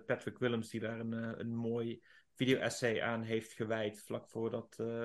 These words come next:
deel acht uitkwam. En die, eh, vergeleek de relatie tussen, eh, tussen Paul Walker's personage en Tyrese Gibson's personage als,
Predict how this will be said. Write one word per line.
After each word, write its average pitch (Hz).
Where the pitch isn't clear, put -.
deel 120
acht -
uitkwam. 110
En 123
die, 135
eh, 131
vergeleek 135
de 143
relatie 135
tussen, 135
eh, 113
tussen -
Paul 123
Walker's 131
personage 120
en 110
Tyrese 120
Gibson's 135
personage 127
als, -